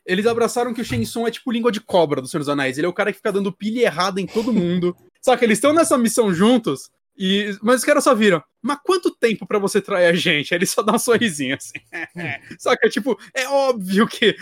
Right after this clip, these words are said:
Speaker 1: que é muito temporário essa união deles, só porque eles têm algo em comum nesse momento. E eu, eu gosto disso, cara. Ele é, ele é
Speaker 2: Uhum.
Speaker 1: muito filha da puta, Shang Tsung.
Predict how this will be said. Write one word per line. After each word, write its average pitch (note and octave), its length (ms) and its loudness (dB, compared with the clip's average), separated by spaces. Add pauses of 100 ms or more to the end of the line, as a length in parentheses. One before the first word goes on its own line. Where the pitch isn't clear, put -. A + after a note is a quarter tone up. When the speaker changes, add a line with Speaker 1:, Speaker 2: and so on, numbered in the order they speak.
Speaker 1:
que - 140 -2
é - 80 0
muito A3 400 2
temporário F3+ 720 0
essa D#3 200 -8
união D#3+ 280 -4
deles, C#3+ 300 -4 (140)
só - 180 2
porque G3+ 240 -4
eles F#3+ 160 -2
têm F#3+ 140 -4
algo F3+ 240 2
em F3 40 0
comum F3 360 -4
nesse E3+ 240 -2
momento. D#3 460 -2
E G#3 100 -10
eu, B3+ 140 -4
eu B3+ 100 4
gosto F3+ 400 -2
disso, D3 260 -6
cara. C#3+ 160 -2
Ele F#3 80 -2
é, G#3 100 0
ele G#3 120 0
é - 20 0
Speaker 2:
Uhum. G#3 80 -10
Speaker 1:
muito A3+ 180 -6
filha G#3+ 180 -6
da F3 120 -4
puta, - 300 -12
Shang - 140 -10
Tsung. F3 160 -10